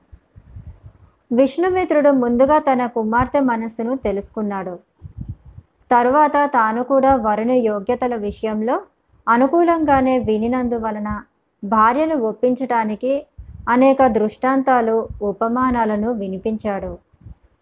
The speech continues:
ఓ పరిశుద్ధాత్మురాలా, వరుని కులగోత్రాలు, శాస్త్ర పాండిత్యం మున్నగునవన్నీ మనం ప్రత్యక్షంగా చూడలేదని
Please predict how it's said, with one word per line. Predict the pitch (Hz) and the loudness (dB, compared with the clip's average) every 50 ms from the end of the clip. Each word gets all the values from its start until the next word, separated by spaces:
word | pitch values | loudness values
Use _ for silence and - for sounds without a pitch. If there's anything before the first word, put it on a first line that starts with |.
| _ _ _ _ _ _ _ _ _ _ _ _ _ _ _ _ - - - - - - - - - - - - - - - - - - 254 | _ _ _ _ _ _ _ _ _ _ _ _ _ _ _ _ -20 -20 -20 -20 -20 -20 -20 -20 -20 -20 -20 -20 -20 -20 -20 -20 -6 0 2
ఓ | 269 285 | 4 4
పరిశుద్ధాత్మురాలా, | 285 285 285 247 240 240 262 262 320 302 254 240 294 294 277 285 - 254 247 254 254 247 240 254 285 349 339 - _ _ _ _ _ _ _ _ _ _ - | 4 4 2 2 2 2 0 0 -2 -2 0 0 0 -2 -2 -2 -4 -4 -2 -2 0 0 0 0 -2 -2 -6 -10 _ _ _ _ _ _ _ _ _ _ -2
వరుని | 233 254 254 269 302 330 359 359 | 2 2 2 2 2 0 -2 -4
కులగోత్రాలు, | 359 - 262 247 262 262 254 285 285 277 277 262 254 240 240 233 233 233 220 - - _ | -2 0 0 2 2 0 2 0 0 0 0 0 0 2 2 2 0 0 -2 -4 -10 _
శాస్త్ర | - - - - 208 196 220 214 - 285 285 | -20 -10 -4 -2 0 0 0 -2 -2 -2 -2
పాండిత్యం | 269 - 233 214 208 208 208 233 233 233 - 226 226 220 226 - _ _ _ _ _ _ _ - | 0 0 0 0 0 0 0 -2 -2 -2 -2 -4 -4 -4 -8 -12 _ _ _ _ _ _ _ 0
మున్నగునవన్నీ | 233 254 277 285 302 302 285 294 285 262 269 262 254 254 247 247 285 320 | 2 4 4 4 4 4 4 4 4 4 4 4 4 4 4 2 2 2
మనం | 311 277 247 240 240 254 262 | 2 2 2 2 2 0 0
ప్రత్యక్షంగా | 254 - 226 214 202 - 262 269 269 - 302 294 277 269 277 | 0 0 -2 -4 0 2 2 2 2 0 -2 -2 0 2 0
చూడలేదని | 277 269 - 247 220 214 220 233 240 254 247 226 240 233 226 233 262 330 | 0 0 -2 -2 -2 0 0 2 2 2 2 2 0 0 0 -2 -2 -4